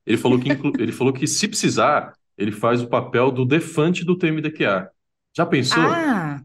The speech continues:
Speaker 2: eu, eu inclusive disse que isso eu quero ver.
Speaker 1: <laughs>
Speaker 2: Eu voto pelo Gustavo ser o representante do T M D Q A nesse show.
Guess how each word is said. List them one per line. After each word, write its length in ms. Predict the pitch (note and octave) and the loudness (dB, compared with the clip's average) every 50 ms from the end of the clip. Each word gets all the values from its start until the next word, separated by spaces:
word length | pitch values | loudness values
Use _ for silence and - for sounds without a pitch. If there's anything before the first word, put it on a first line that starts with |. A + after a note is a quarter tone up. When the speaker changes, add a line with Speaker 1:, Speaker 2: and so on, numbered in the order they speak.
| _ _ _ _ _ | _ _ _ _ _
Speaker 2:
eu, 340 | - - G#3 B3 C#4 E4+ - - | -2 2 2 2 2 0 -2 0
eu 160 | A#3 B3+ E4+ | 0 0 0
inclusive 460 | F#4+ G4+ F4+ E4+ A#3+ - D4 E4 E4+ | 0 0 -2 0 0 2 0 0 0
disse 340 | A#3+ G3+ B3+ D#4+ D#4 - - | 0 0 0 -2 -2 -4 -10
que 280 | - - D4+ D4+ - - | -6 -4 -4 -4 -4 -4
isso 280 | G#3 C4+ F#4 G4+ - A#4 | 0 2 2 2 2 0
eu 80 | - G#4 | -2 0
quero 260 | - G4 F4 G4 F#4 | 0 -2 -2 0 0
ver. 420 | D4 G3 F3 F3 - - - - - _ - | 0 0 0 -2 -6 -10 -16 -16 -16 _ -16
Speaker 1:
<laughs> 300 | - - - _ _ - | -16 -16 -16 _ _ 0
Speaker 2:
Eu 160 | A3 C#4 F#4+ | 2 2 2
voto 540 | G4 B3+ G#3 G#3 G#3+ A3+ C4 C#4+ - - G4 G4 | 0 -4 -2 0 2 2 2 2 0 -2 -6 -4
pelo 300 | - D4+ C#4 F4 F4 C#4 | -2 -2 0 0 -2 -4
Gustavo 640 | D#4 F4 E4 - - B3 G#3+ G#3+ A3 G#3+ A#3 A#3 | -6 -8 -8 -4 -2 -2 0 0 -2 -2 -4 -6
ser 200 | A#3 - - G#3 | -6 -2 0 0
o 120 | G#3 A#3+ A#3+ | 2 2 2
representante 640 | A3+ A#3 A#3 A#3+ B3 A#3+ A3+ G#3+ G#3 A3 A3+ C4 C4 | 0 0 0 0 -2 0 0 -4 -2 -2 -2 -4 -2
do 40 | - | -2
T 60 | C4+ | 0
M 100 | B3+ B3 | 0 0
D 100 | A#3 A3+ | 0 0
Q 100 | - A#3+ | 0 -2
A 60 | F#3 | -2
nesse 280 | G#3 G#3+ G#3 - - - | -2 -2 -6 -8 -14 -14
show. 220 | - - - - | -12 -12 -12 -12